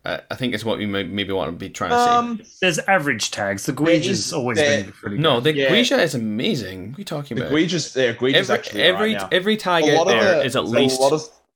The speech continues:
Speaker 1: good.
Speaker 2: a lot of the Nomad tags aren't that great in comparison, except for, like, you, you, like,
Speaker 1: The Gecko's,
Speaker 2: except
Speaker 1: like, the Gecko's amazing. The Sally's
Speaker 2: Yeah, the,
Speaker 1: amazing.
Speaker 2: I, I was about to say the Gec-, the
Speaker 1: I don't wanna s-,
Speaker 2: Gecko's
Speaker 1: okay, can we be more general, guys? Just, like,
Speaker 2: So
Speaker 1: just in general, we think tags are good.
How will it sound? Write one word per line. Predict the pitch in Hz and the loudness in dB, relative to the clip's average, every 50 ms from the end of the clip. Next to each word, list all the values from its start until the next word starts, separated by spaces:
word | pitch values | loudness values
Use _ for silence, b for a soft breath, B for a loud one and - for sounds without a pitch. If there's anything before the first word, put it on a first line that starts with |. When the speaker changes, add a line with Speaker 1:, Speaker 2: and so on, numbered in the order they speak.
| _ _ | _ _
Speaker 1:
good. | - 113 82 - - - | -8 -8 -8 -8 -6 -2
Speaker 2:
a | 147 143 | 0 0
lot | 139 135 135 131 135 135 139 151 156 180 | 2 2 0 2 2 2 4 2 2 0
of | 175 180 | -2 -2
the | 180 | -4
Nomad | 160 131 120 117 113 113 117 113 113 107 98 92 - | -4 -2 -2 0 0 0 0 0 0 -2 -2 -2 -6
tags | - - 110 101 95 98 85 82 - - - - - _ _ _ - | -8 -6 -4 -4 -4 -4 -6 -8 -8 -8 -8 -10 -12 _ _ _ -6
aren't | 104 101 98 101 - _ - - | -2 -2 -2 -2 -6 _ -8 -4
that | 104 101 - - - | -2 -2 -2 -4 -4
great | 98 98 101 117 120 - _ _ | -2 -2 -2 -2 -4 -8 _ _
in | - 117 | -10 -8
comparison, | 110 117 104 - - 110 104 104 110 107 - 143 160 175 170 - | -8 -8 -8 -4 -2 0 0 2 0 0 -2 -4 -4 -6 -8 -10
except | - 113 - - 120 - - - | -8 -4 -2 -2 -2 -2 -2 -2
for, | 110 | 0
like, | 98 104 104 - - - | 0 0 0 -2 -6 -14
you, | 90 - _ _ _ | -14 -14 _ _ _
you, | - 98 90 - - 69 | -10 -8 -8 -10 -8 -4
like, | 85 95 92 - - _ _ _ _ _ _ _ | -2 -2 -2 -2 -6 _ _ _ _ _ _ _
Speaker 1:
The | - 123 | -16 -8
Gecko's, | - - 120 123 131 - 165 156 | -4 -2 -2 -2 0 0 0 0
Speaker 2:
except | 151 170 165 151 - | 0 0 -2 -2 -4
Speaker 1:
like, | - | -6
the | 135 135 | -6 -4
Gecko's | 123 127 120 127 143 147 143 | -2 0 0 0 0 0 -2
amazing. | 143 143 143 143 139 147 143 | 0 0 0 0 0 -2 -4
The | 135 | -4
Sally's | 131 - 131 120 120 123 135 | -6 -4 -4 -2 0 0 2
Speaker 2:
Yeah, | 156 151 147 | 2 2 2
the, | 127 131 123 143 | 2 2 2 2
Speaker 1:
amazing. | 131 123 123 120 | 0 0 0 0
Speaker 2:
I, | 131 | 0
I | |
was | 131 123 | 0 2
about | 120 135 127 123 - | 2 0 0 0 0
to | 123 | -2
say | - - 120 113 | -2 0 0 0
the | 107 110 | -2 -2
Gec-, | 107 123 117 - - _ - | -2 -4 -4 -4 -6 _ -6
the | 123 123 - - _ - 139 | -6 -6 -6 -6 _ -4 -2
Speaker 1:
I | 147 | 0
don't | 143 175 185 196 208 | 2 2 2 2 2
wanna | 208 220 214 | 2 0 0
s-, | 208 - 359 | 0 -2 -2
Speaker 2:
Gecko's | - 403 359 359 - 226 | 0 2 2 2 2 2
Speaker 1:
okay, | 208 208 - - - | 0 -2 -6 -12 -12
can | - 175 180 | -8 -4 -2
we | 185 185 | -2 -2
be | 156 190 196 | 0 -2 -2
more | 208 208 196 165 | 0 -2 -2 -2
general, | - - 127 117 131 135 135 123 117 | -4 -4 -4 -2 -2 -2 -2 -2 -4
guys? | 110 104 90 71 62 - - | -4 -6 -6 -6 -8 -10 -12
Just, | - 143 139 - | -10 -8 -4 -2
like, | 151 131 - | -2 -2 0
Speaker 2:
So | - 165 156 151 147 139 | 2 4 4 4 2 0
Speaker 1:
just | 143 - | -4 -4
in | 170 185 202 170 | -4 -4 -4 -4
general, | 147 160 160 156 156 147 139 139 135 131 131 131 131 131 _ - | -4 -2 0 0 0 0 0 0 0 0 -2 -2 -4 -8 _ -12
we | 120 113 | -12 -8
think | - 135 131 123 - | -8 -8 -8 -8 -10
tags | - 123 120 120 113 110 120 | -8 -8 -6 -6 -8 -8 -10
are | 110 | -12
good. | - - - 107 90 76 - | -10 -8 -8 -8 -8 -8 -12